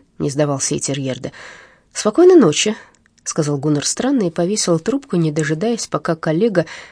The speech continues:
поделится с ним рецептом от бессонницы.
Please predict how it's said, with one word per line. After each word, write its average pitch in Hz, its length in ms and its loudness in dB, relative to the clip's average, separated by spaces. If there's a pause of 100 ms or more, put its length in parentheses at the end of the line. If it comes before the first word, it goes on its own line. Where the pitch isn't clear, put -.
(140)
поделится 175 580 2
с - 140 -6
ним 156 220 2 (200)
рецептом 160 540 -2
от 143 80 -4
бессонницы. 135 640 -4